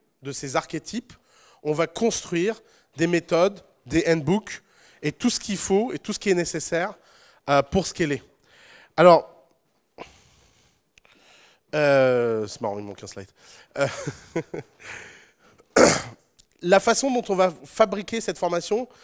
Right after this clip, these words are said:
ça va être complètement nouveau pour nous, pour trois raisons. Raison numéro un, c'est que on a envie de faire une mise en abîme.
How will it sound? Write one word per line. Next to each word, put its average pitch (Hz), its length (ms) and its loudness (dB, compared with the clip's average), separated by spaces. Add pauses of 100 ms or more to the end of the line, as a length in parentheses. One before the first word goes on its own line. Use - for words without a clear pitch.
(180)
ça - 120 -2
va 165 60 2
être 160 100 -4
complètement 208 460 0
nouveau 156 300 -2
pour 131 180 -6
nous, 110 100 -12 (520)
pour 147 120 -8
trois 214 220 4
raisons. 175 300 0 (1500)
Raison 190 300 0
numéro 196 480 0
un, 170 220 0 (680)
c'est - 180 -6
que 175 360 -2 (260)
on 175 140 -2
a 180 40 4
envie 185 180 0
de 214 60 -18
faire 180 180 0
une 165 160 -4
mise 190 160 -2
en 180 120 2
abîme. 135 360 -4